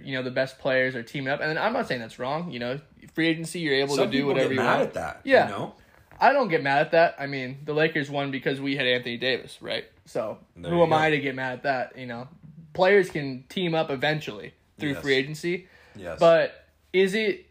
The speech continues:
Speaker 1: cooler to have a team that has been together and has gone through the, the lumps of losing the playoffs and, um,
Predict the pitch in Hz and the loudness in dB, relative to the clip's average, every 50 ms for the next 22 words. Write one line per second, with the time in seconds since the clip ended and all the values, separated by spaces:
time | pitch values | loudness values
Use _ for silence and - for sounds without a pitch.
0 | _ - - - 185 196 202 196 202 208 214 226 220 - - - 170 160 165 160 | _ -12 -6 -2 0 2 4 4 4 4 2 0 -2 -8 -6 -2 0 4 4 6
1 | 156 151 151 147 143 143 - - _ _ _ - 151 143 151 - 175 170 170 165 | 6 6 4 2 0 -2 -6 -14 _ _ _ -4 -4 -4 -4 -4 -4 -4 0 0
2 | 160 147 139 139 131 131 131 147 151 156 160 156 160 143 139 143 147 151 156 160 | 2 2 2 0 -2 -2 0 0 0 0 0 -4 -6 -2 0 2 2 4 4 4
3 | 165 160 131 135 135 131 131 127 127 139 - - 151 156 143 135 135 143 147 147 | 2 2 2 0 -2 -2 -4 -6 -8 -10 -12 -8 -4 -4 -4 -4 -2 0 0 0
4 | 151 151 151 151 - 156 147 139 139 135 131 131 127 123 135 135 131 131 127 135 | 0 -2 -4 -4 -4 -4 -4 -2 -2 0 0 0 -2 -2 -2 -4 -2 -2 -2 -2
5 | 143 151 160 - - 131 117 127 139 156 175 175 160 165 156 156 151 151 - 160 | -2 -2 -4 -4 -6 -8 -6 -2 0 2 2 2 2 0 -2 -4 -4 0 2 4
6 | 147 147 147 143 143 143 - - - 117 113 113 117 - - - - - - - | 4 6 6 6 6 4 2 -2 -6 -8 -8 -10 -12 -14 -16 -20 -20 -20 -20 -20
7 | - _ _ _ _ - - 139 127 123 120 117 117 113 | -20 _ _ _ _ -6 -4 -2 -2 -2 -4 -6 -6 -10